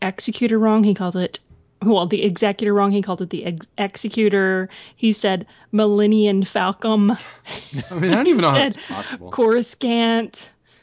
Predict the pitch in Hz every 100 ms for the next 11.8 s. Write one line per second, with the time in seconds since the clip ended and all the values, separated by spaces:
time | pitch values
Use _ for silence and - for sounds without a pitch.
0 | _ _ 196 185 202 185 170 - 220 214
1 | 214 208 214 202 - _ _ _ _ -
2 | 202 - 208 190 185 196 185 180 180 170
3 | 170 - 185 202 220 214 208 208 220 -
4 | _ - _ - 185 175 - - 214 214
5 | 247 208 170 - _ 208 196 226 185 180
6 | - - - _ - 185 185 185 - 220
7 | 233 240 247 - 226 220 220 - 233 202
8 | 185 165 160 180 185 - 196 180 - 190
9 | - - - 202 190 214 - - - 180
10 | 196 175 175 175 175 165 170 - 185 175
11 | 180 175 175 - 175 170 - 208